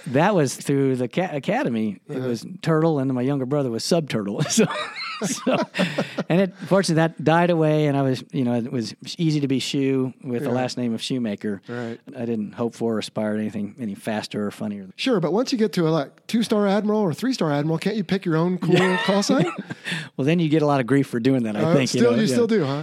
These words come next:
Speaker 1: You can't do your own call sign review board. That's, uh, you know,
Speaker 2: Okay.
Speaker 1: unilaterally.
Speaker 2: Yeah.
Speaker 1: And as you know, if it's, if it's something you,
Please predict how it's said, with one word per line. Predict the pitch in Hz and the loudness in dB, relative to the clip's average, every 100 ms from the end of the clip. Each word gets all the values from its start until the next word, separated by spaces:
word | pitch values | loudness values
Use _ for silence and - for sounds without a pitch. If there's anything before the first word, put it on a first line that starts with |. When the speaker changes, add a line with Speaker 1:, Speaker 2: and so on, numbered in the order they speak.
| - | -6
Speaker 1:
You | 135 | -2
can't | 254 202 | 0 4
do | 180 | 4
your | 165 | 6
own | 165 156 | 4 2
call | - 143 | 0 0
sign | 135 135 123 | 2 0 0
review | 120 120 | 2 2
board. | 110 101 90 | 2 0 -2
That's, | 123 - - | -4 -6 -6
uh, | 135 135 | -2 0
you | 131 | 0
know, | 110 | -2
Speaker 2:
Okay. | 98 131 | -6 -2
Speaker 1:
unilaterally. | 139 127 123 123 104 101 | 0 0 0 0 -2 -2
Speaker 2:
Yeah. | 127 117 110 | -4 -6 -6
Speaker 1:
And | 110 110 | -4 -2
as | 123 | 0
you | 139 | 0
know, | 139 131 | 2 0
if | 117 | 0
it's, | 117 - - - | -6 -8 -16 -12
if | 123 | -8
it's | 113 | 0
something | 151 143 127 123 | 0 0 -2 -2
you, | - | -4